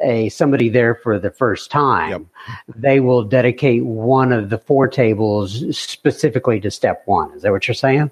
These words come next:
Speaker 2: Yeah. And, and we always ask, at that meeting, we ask, "Is there anybody new to the program?" And people usually will say yes. Sometimes I think they don't.
Speaker 1: Right.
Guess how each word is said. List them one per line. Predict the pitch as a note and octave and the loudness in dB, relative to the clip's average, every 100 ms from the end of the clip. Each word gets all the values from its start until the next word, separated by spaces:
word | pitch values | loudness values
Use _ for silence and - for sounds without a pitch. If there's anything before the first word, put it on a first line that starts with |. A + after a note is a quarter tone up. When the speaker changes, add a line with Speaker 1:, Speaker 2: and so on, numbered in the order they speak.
| _ | _
Speaker 2:
Yeah. | A2+ - - _ _ | -4 -4 -10 _ _
And, | G#2 G#2+ G#2+ G#2 - | 0 0 0 -2 -2
and | A2+ A2 | 0 2
we | A2+ B2+ | 4 4
always | B2 C3+ A#2+ A#2 | 4 2 2 2
ask, | G#2+ A2+ - - _ _ - | 0 -2 -4 -12 _ _ -4
at | G#2+ | 0
that | A2+ G#2+ | 0 0
meeting, | B2 B2 A2 | 2 2 0
we | G#2 G#2 | 2 2
ask, | G#2+ G2+ - | 2 0 -2
"Is | G2 | -2
there | G2+ | 0
anybody | G2 G2+ G2 | 0 -2 -2
new | F#2+ G2+ | -2 -2
to | F2+ | -2
the | |
program?" | F#2 G2+ F2 E2 G2 - _ _ _ _ _ _ _ _ _ _ _ _ - | -4 -4 -4 -6 -10 -16 _ _ _ _ _ _ _ _ _ _ _ _ -2
And | A2+ A#2 B2 A#2+ | 0 2 0 0
people | - G#3+ G#3 F3+ | 0 0 2 2
usually | G#2+ A#2 - C#3+ C#3 C#3 C3 _ _ _ _ _ _ _ _ _ _ - | 4 2 2 2 0 -2 -6 _ _ _ _ _ _ _ _ _ _ -2
will | C3 | -2
say | - B2 | 2 2
yes. | B2+ A#2+ D3+ - - - _ _ _ _ | 2 2 -2 -8 -14 -20 _ _ _ _
Sometimes | - C3+ - D#3 D3+ | -6 -2 0 0 0
I | C#3 | 0
think | C3 A#2+ | 0 0
they | G#2+ | 0
don't. | G2 F#2 C#3 _ _ _ _ _ _ _ | 0 0 -2 _ _ _ _ _ _ _
Speaker 1:
Right. | G2+ E2+ D#2+ | 0 0 -2